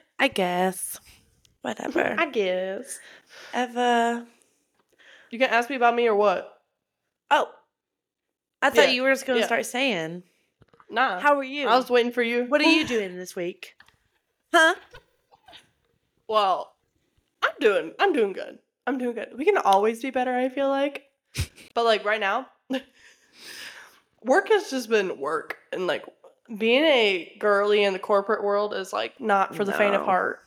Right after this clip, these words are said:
Speaker 2: No.
Speaker 1: Yeah.
Speaker 2: We have had a ton of people getting fired, and it's kinda wild. Yeah.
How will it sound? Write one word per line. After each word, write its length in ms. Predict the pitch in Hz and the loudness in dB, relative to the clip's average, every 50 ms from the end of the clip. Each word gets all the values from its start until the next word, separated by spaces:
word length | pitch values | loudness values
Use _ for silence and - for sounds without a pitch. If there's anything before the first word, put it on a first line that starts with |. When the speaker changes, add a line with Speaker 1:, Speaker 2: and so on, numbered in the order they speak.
| _ _ _ _ _ _ - | _ _ _ _ _ _ -10
Speaker 2:
No. 80 | 214 190 | -4 0
Speaker 1:
Yeah. 440 | 208 208 202 202 180 180 180 180 180 180 - - _ _ _ _ _ _ _ _ _ _ _ _ _ _ _ _ _ | 2 4 4 4 4 2 0 -2 -4 -6 -12 -20 _ _ _ _ _ _ _ _ _ _ _ _ _ _ _ _ _
Speaker 2:
We 220 | 220 220 233 247 | 0 2 2 2
have 240 | 226 220 220 226 214 | 0 0 0 0 0
had 460 | 220 - 214 208 202 202 196 190 - - _ _ _ _ - | 0 -2 0 0 2 2 0 -2 -4 -8 _ _ _ _ -16
a 60 | - - - _ _ | -16 -16 -18 _ _
ton 920 | - - - - - - - 214 208 202 202 214 208 202 196 196 190 - - | -12 -12 -10 -14 -16 -8 -4 -2 0 0 2 2 0 2 0 0 -2 -2 -2
of 240 | - - - - | -2 -4 -4 -4
people 840 | - - - - - - 76 - 82 - - - - - - - - - _ _ - | -8 -10 -10 -10 -6 -2 -2 0 2 0 0 0 -4 -6 -8 -12 -14 -16 _ _ -10
getting 240 | - - - - - | -10 -8 -8 -10 -8
fired, 520 | - - - - - - - - - - - - _ _ _ _ _ _ | -4 -2 -2 -2 -2 -4 -6 -8 -10 -14 -18 -20 _ _ _ _ _ _
and 460 | - - - - 82 80 80 - - - - | -6 -4 -4 -2 -2 -4 -4 -6 -10 -8 -8
it's 160 | - 220 - | -8 -8 -6
kinda 200 | - - - - | -8 -8 -6 -6
wild. 440 | - - - - - - - - - _ _ _ _ _ _ _ | -4 -4 -4 -4 -4 -6 -6 -8 -12 _ _ _ _ _ _ _
Yeah. 300 | - - - - - | -8 -6 -6 -6 -6